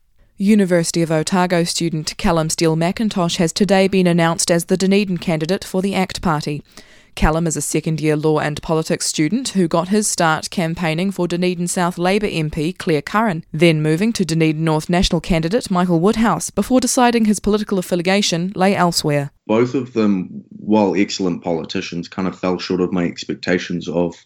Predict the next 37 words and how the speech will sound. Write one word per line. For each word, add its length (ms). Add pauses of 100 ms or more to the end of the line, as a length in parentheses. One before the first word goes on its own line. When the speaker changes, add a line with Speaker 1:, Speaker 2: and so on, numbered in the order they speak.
Speaker 2:
how 200
a 60
government 680 (120)
should 240
be 80
pushing 360
their 100
policies. 640 (560)
And 120
I, 320
I 120
didn't 320
necessarily 600
agree 260
with 120
those 200
viewpoints, 580
and 80
that 160
kind 160
of 80
pushed 260
me 320
towards 420
act. 380 (360)
I 100
did 220
some, 360 (100)
some 240
training 360
with 120
the 140
act 220
Party 220
for 180
a 60
while, 440